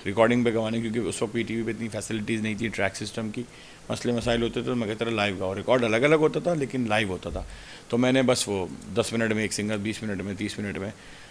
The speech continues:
चालीस मिनट में चार सिंगर निपटाए और अब मैं सामान पैक कर रहा था कि जीएम साहब आ गए। मंजूर कुरैशी साहब उस वक्त जीएम हुआ करते थे। तो उन्होंने कहा, "देखा, तुम इतना लेट आए हो, अभी जा, अभी आए हो तुम, लगा रहे हो चार बजे।" मैंने कहा, "सर, मैं आया नहीं, मैं जा रहा हूँ।" "जा रहे हो?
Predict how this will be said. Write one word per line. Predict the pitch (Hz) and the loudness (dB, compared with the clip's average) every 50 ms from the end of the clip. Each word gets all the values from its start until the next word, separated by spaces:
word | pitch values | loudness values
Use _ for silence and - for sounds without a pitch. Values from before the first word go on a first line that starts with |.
| - - - | -20 -10 4
चालीस | - 123 123 135 135 113 127 | 8 8 10 10 8 6 6
मिनट | 120 117 117 | 4 4 4
में | 127 127 | 2 2
चार | - 127 117 120 | 4 6 4 4
सिंगर | - 127 120 120 120 | 4 2 2 2 4
निपटाए | 120 117 110 - - 143 151 143 - - | 4 2 2 6 8 8 8 8 6 4
और | - | 4
अब | 131 | 4
मैं | 123 131 143 139 | 6 6 2 2
सामान | - 131 113 117 127 160 175 180 - - - - - - - | 2 2 2 2 2 2 -2 -8 -12 -16 -16 -16 -10 4 6
पैक | 123 127 - - | 6 6 6 4
कर | 120 110 | -2 -2
रहा | 95 92 92 | 0 0 0
था | 82 113 | 0 -2
कि | 107 113 110 | -4 -4 -4
जीएम | 98 98 107 107 104 | -2 -2 -2 -2 -2
साहब | 101 - 101 95 85 | -2 -2 -2 -2 -2
आ | 82 | -4
गए। | 80 85 | -4 -4
मंजूर | 98 107 110 117 127 110 | -4 -2 2 2 2 4
कुरैशी | 113 120 117 - 117 | 4 2 2 2 0
साहब | 104 117 107 104 | 2 2 2 2
उस | 104 - - | 0 -2 -4
वक्त | 107 98 | -6 -4
जीएम | 98 101 98 95 95 | -4 -4 -2 -2 -2
हुआ | 95 90 87 | -2 -4 -6
करते | - 85 82 - - | -6 -8 -12 -12 -14
थे। | - - - - - - - - - - - - - - | -16 -16 -16 -18 -18 -20 -20 -20 -18 -18 -18 -16 -10 -6
तो | 101 | -4
उन्होंने | 107 107 110 104 | -2 0 2 4
कहा, | 113 110 | 4 4
"देखा, | 101 110 104 - 143 | 4 2 0 0 -2
तुम | 139 - - - - 113 | -4 -6 -12 -12 -10 -10
इतना | 104 123 120 113 | -6 -6 -6 -4
लेट | 107 107 123 - | -2 -2 0 0
आए | 139 135 | 0 0
हो, | 147 156 147 | 0 -2 -2
अभी | 127 113 110 | -4 -8 -6
जा, | 104 117 104 - - 98 - - | 0 0 2 2 2 -2 -2 -4
अभी | 95 123 151 160 | 0 4 6 8
आए | 156 151 | 8 8
हो | 151 | 6
तुम, | - 156 147 | 4 2 0
लगा | 139 131 127 131 135 | 2 2 4 4 4
रहे | 135 | 4
हो | 135 | 2
चार | 131 135 127 120 117 | 2 2 2 2 2
बजे।" | 110 110 113 113 - - - - - - - - - - - | 0 -2 -4 -6 -8 -12 -20 -20 -20 -20 -20 -20 -18 -10 -4
मैंने | 107 107 104 | -2 0 0
कहा, | 101 107 | 0 0
"सर, | - 113 113 113 110 107 | 0 0 -2 -2 -2 -4
मैं | 104 104 101 | -4 -2 0
आया | 92 95 95 98 101 | 0 0 0 0 -2
नहीं, | 98 95 95 98 95 90 - - - - - | -2 -2 -4 -6 -8 -10 -14 -18 -16 -12 -8
मैं | 98 92 | -8 -6
जा | - 90 85 85 90 | -4 -2 -2 -2 -2
रहा | 92 87 | -4 -4
हूँ।" | 85 85 80 - - - - - - - - - - - - | -8 -8 -12 -16 -20 -20 -20 -20 -20 -20 -20 -20 -20 -14 -6
"जा | - 95 113 | -2 -2 0
रहे | 143 | 0
हो? | 175 | 0